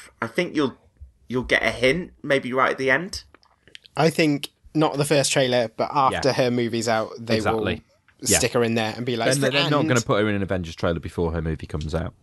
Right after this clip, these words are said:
Speaker 3: No.
Speaker 1: There's
Speaker 2: No.
Speaker 1: not much, there's not much time in between them, though, is there?
Speaker 2: Two months, is it?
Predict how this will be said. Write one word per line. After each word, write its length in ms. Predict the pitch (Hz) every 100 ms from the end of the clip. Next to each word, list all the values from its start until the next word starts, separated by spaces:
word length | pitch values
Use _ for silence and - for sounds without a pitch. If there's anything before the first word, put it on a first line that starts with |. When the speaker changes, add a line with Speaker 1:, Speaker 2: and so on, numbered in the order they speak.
| -
Speaker 3:
No. 140 | 87
Speaker 1:
There's 140 | 151 165
Speaker 2:
No. 60 |
Speaker 1:
not 140 | 208 226
much, 300 | 233 - -
there's 220 | 165 160
not 180 | 220 247
much 180 | 151 -
time 360 | 165 170 139
in 120 | 120 120
between 340 | 117 - 139
them, 140 | 110 87
though, 140 | 85
is 120 | 87
there? 220 | - 147 - _ _ _ _ _ _ _ _
Speaker 2:
Two 160 | - 180
months, 280 | 175 190 190
is 100 | 185
it? 200 | -